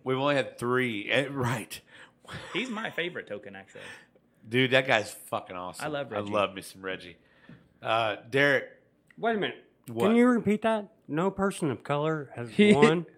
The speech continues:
Speaker 1: A Mind Snacks drawing. We've had three Mind Snacks drawings.
Speaker 3: I'm gonna, I'm gonna take a knee
Speaker 2: Jacqueline,
Speaker 3: and answer this next question.
Speaker 2: Jacqueline's pretty colorful.
Speaker 1: Jesus
Speaker 2: Her hair is
Speaker 1: Christ.
Speaker 2: blue, isn't it?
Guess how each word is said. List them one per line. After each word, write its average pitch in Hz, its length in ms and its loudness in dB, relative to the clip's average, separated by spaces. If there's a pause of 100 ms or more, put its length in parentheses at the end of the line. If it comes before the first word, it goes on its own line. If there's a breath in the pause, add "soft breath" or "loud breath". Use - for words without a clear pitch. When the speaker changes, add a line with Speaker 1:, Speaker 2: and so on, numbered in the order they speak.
(140)
Speaker 1:
A 110 80 2
Mind 101 300 2
Snacks 113 340 -2
drawing. 113 240 -2
We've 110 120 -2
had 107 160 -2
three 127 220 0
Mind 127 260 0
Snacks 123 300 -4
drawings. 110 380 -2
Speaker 3:
I'm 156 80 -4
gonna, 156 400 0 (100)
I'm 147 140 -6
gonna 160 160 0
take 135 240 -4
a 120 40 -2
knee 127 540 -2 (140)
Speaker 2:
Jacqueline, 151 240 2
Speaker 3:
and 127 80 6
answer 135 240 2
this 113 240 -6
next 117 320 -10
question. 110 180 -14
Speaker 2:
Jacqueline's 160 420 0
pretty 120 200 -6
colorful. 131 420 -4
Speaker 1:
Jesus 90 500 -6
Speaker 2:
Her 165 120 4
hair 156 260 6
is 156 80 -2
Speaker 1:
Christ. 120 80 -10
Speaker 2:
blue, 139 240 2
isn't 123 220 -2
it? 147 100 -6